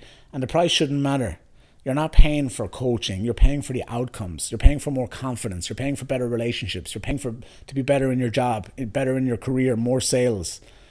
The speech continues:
to live a happier life, to live inside your head every second of every minute of every hour of every day of every week of every month of every year on a higher level with peace, love, strength, power, fulfillment. That's what you're paying for.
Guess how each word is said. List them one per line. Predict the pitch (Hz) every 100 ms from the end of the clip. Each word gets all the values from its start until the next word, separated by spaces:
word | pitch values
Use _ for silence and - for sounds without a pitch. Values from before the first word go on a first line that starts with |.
| - - -
to | 139
live | 139 139
a |
happier | 110 151 143 131 123
life, | 131 120 -
to | 127
live | 143 151 -
inside | 143 139 139
your | 123
head | 135 143 -
every | 139 139 143
second | - 135 - 120
of | 120
every | 127 135
minute | 123 123 143 147 127
of | 123
every | 131 139
hour | 131 127 120
of | 117
every | 127 135
day | 127 123
of | 113
every | 123 135
week | 123 120
of | 120
every | 117 143
month | 135 110
of | 113
every | 120 143 143
year | 127 117 107 - -
on | - 127
a |
higher | - 135 131 127
level | 123 123 95 73 - - -
with | 110
peace, | - 165 160 139 139
love, | 135 131 117
strength, | - 135 131 113
power, | - 127 120
fulfillment. | 110 110 139 135 104 - - -
That's | 143 -
what | 143 139
you're |
paying | - 117 110
for. | 92